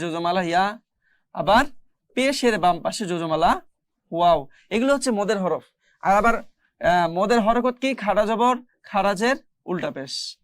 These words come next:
এইগুলোই হচ্ছে মদের হরফ এবং মদের হরকত। তো এই চিকন চিহ্ন কাকে বলে, চিহ্নটা আগে আমরা একটু দেখে নেই। এই যে চিকন চিহ্ন, এটা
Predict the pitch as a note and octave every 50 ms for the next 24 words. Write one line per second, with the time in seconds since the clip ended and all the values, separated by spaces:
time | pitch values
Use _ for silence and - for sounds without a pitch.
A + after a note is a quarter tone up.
0 | _ _ _ _ _ _ _ _ _ _ - - G#3+ B3 C4+ A3 C#4+ C#4+ D4+ D#4
1 | D4+ C4+ C4+ B3+ C4 - C4+ A#3 G#3+ G#3 G3 A3+ A3 G3 G3+ G#3 B3 A3+ A#3 G3+
2 | G#3+ G3 F#3 F3+ E3+ E3 F3 E3+ D#3+ D3+ D3 - C#3 C3 - _ _ _ _ _
3 | _ _ - G#3 G#3+ A3+ A3+ G#3+ - - - _ - A3 B3 C4+ C4 - - B3+
4 | A3+ C#4 C#4 C#4 C4 - C4 B3+ C4 C#4 - A#3 G#3 G#3+ B3 A#3+ B3+ B3+ B3+ -
5 | - A3+ A3 A3+ B3 A#3+ C4 B3+ G#3 A#3 A3 G#3 G#3 G3+ G3 - G3+ F3+ G3 F#3
6 | F#3+ F3+ G#3 C4+ - _ _ _ _ _ _ _ _ _ - - A#3+ C4 B3 C#4
7 | C4+ - B3+ B3 - C4 B3+ A3+ - A3+ G#3 G3 F#3+ F3+ E3+ E3+ C3+